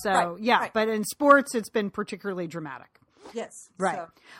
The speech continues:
Speaker 1: Well, it's funny you should mention that, 'cause I wanted to mention that tomorrow is actually the thirtieth annual National Girls and Women's Sports Day in America. And maybe you weren't aware that this was going on,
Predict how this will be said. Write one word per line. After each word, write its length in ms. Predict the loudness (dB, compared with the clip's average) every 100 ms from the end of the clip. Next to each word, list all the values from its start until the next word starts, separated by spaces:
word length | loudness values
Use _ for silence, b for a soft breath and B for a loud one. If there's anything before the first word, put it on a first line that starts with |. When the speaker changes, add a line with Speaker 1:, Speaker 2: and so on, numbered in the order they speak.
| 4
Speaker 1:
Well, 120 | 6
it's 140 | 6 4
funny 260 | 2 2 -2
you 220 | -4 -4
should 160 | -2
mention 320 | -2 -4 -4 -6
that, 180 | -6
'cause 140 | -6 -2
I 240 | 2 2
wanted 320 | 2 0 -2 -6
to 100 | -8
mention 340 | -8 -8 -8
that 220 | -10 -10
tomorrow 560 | -8 -2 0 2 0 0
is 180 | -4 -6
actually 420 | -6 -6 -10 -8
the 140 | -6 -10
thirtieth 720 | -2 0 2 0 -2 -4 -8
annual 640 | -4 -2 -2 -2 -2 -2 -6 b b -6
National 640 | -2 0 -2 -4 -4 -4
Girls 540 | -4 0 0 0 -4 -8
and 220 | -10 -6
Women's 340 | -4 -4 -6 -8
Sports 420 | -10 -8 -8 -8 -14
Day 380 | -14 -14 -16 -12
in 120 | -10
America. 540 | -8 -8 -12 -14 -16 -18 B B -2
And 120 | 4
maybe 220 | 6 8
you 140 | 6 6
weren't 320 | 4 4 2
aware 340 | 2 4 4
that 200 | 2 -2
this 200 | -2 -4
was 160 | -6 -6
going 360 | -2 -2 -2 -4
on, 380 | -6 -8 -12